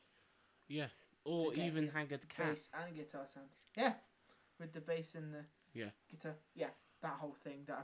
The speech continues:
Speaker 2: can't be asked to
Speaker 1: But the
Speaker 2: explain.
Speaker 1: fact that they're, that they're a, a duo does explain a lot, to be fair.
Speaker 2: Yes, it does. Um, right. Band's Baron Womb. The new album is called Lizard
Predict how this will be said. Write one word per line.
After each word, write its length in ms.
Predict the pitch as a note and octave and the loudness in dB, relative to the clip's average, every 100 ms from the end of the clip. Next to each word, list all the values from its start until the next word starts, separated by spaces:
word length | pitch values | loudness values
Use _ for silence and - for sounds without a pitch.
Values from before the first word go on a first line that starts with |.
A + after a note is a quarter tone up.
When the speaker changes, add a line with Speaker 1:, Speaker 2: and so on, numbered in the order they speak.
| - | -4
Speaker 2:
can't 160 | D3 | -4
be 60 | C#3+ | -4
asked 120 | C#3 - | -6 0
to 0 | |
Speaker 1:
But 180 | E3+ D3 | 0 2
the 60 | |
Speaker 2:
explain. 220 | D3+ G3 | 0 2
Speaker 1:
fact 120 | E3+ - | 2 0
that 140 | C#3+ | -2
they're, 380 | D3 C#3+ C#3 C3+ - | 2 2 2 -2 -4
that 180 | C#3 B2+ | -4 -2
they're 260 | C3+ B2+ B2 | -2 -2 -4
a, 1080 | B2 B2 - - - - - - - - | -4 -6 -12 -20 -20 -20 -20 -20 -18 -10
a 20 | B2+ | -8
duo 400 | - C#3+ B2+ A#2 | -2 0 2 0
does 240 | B2 C#3 | 0 0
explain 460 | C3 - - B2 A#2+ | -2 -6 -4 -2 -2
a 60 | |
lot, 220 | A2+ G#2 - _ _ - | -4 -6 -10 _ _ -20
to 80 | - | -14
be 100 | G2+ | -12
fair. 320 | G#2+ G#2+ A2 B2+ - - - - - | -10 -8 -8 -10 -16 -18 -20 -20 -4
Speaker 2:
Yes, 420 | E3 - - - _ _ | -2 -2 -4 -16 _ _
it 100 | D#3+ | -14
does. 200 | - - - _ _ _ _ - - _ _ _ _ _ _ | -12 -14 -16 _ _ _ _ -20 -20 _ _ _ _ _ _
Um, 260 | F#3+ G#3 G3+ - - - - _ _ - | 6 6 4 -10 -20 -20 -20 _ _ 6
right. 200 | A3 - - _ _ - - _ _ _ _ _ | 6 6 -2 _ _ -20 -20 _ _ _ _ _
Band's 260 | - G3+ E3+ | -2 -2 -2
Baron 380 | - D#3+ D3 D3 | -2 -2 -2 -6
Womb. 260 | D#3 G#3 A3 - - - - - - - | -4 -4 -6 -10 -20 -20 -20 -20 -20 -6
The 120 | D#3+ | -4
new 100 | D#3+ | -2
album 480 | D#3 D#3 D#3 F#3 F#3+ - _ _ - | -2 -2 -2 -8 -10 -14 _ _ -20
is 60 | F3+ | -16
called 280 | F#3+ F#3 F#3 _ _ - F3 | -8 -8 -8 _ _ -18 -12
Lizard 400 | G3 G3+ F#3 D#3+ | -10 -8 -8 -8